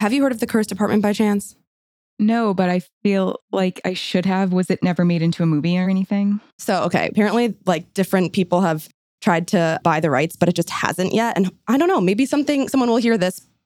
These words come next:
Speaker 1: episode and that'll be the thing that gets the right person to read the story and buy the rights and turn it into a movie, 'cause it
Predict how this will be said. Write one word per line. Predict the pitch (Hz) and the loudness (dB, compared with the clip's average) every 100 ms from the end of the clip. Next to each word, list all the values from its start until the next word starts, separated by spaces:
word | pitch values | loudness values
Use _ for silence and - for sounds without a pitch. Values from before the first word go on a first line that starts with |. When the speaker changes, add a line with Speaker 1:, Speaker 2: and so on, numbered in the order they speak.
| - | -8
Speaker 1:
episode | 208 202 185 165 160 | -2 0 2 0 0
and | 165 160 156 156 - - _ | 0 0 0 -4 -8 -20 _
that'll | 214 202 185 | -4 0 0
be | 175 | 0
the | 180 | 0
thing | 175 160 | 0 0
that | 160 | 0
gets | - - - - | -4 -8 -14 -4
the | 175 | 0
right | 156 - | 0 -2
person | - 165 - 165 | -2 -2 0 -2
to | 175 | 0
read | 175 185 | -2 -4
the | - | -8
story | - 120 85 80 | -6 -4 -2 -2
and | 107 110 - - | -2 -4 -4 -2
buy | 165 | 0
the | - | 2
rights | - - | 0 -2
and | 175 | 0
turn | 190 170 | 0 2
it | |
into | 170 175 | 0 0
a | |
movie, | 160 160 | 0 0
'cause | 156 180 | 0 -2
it | - | -4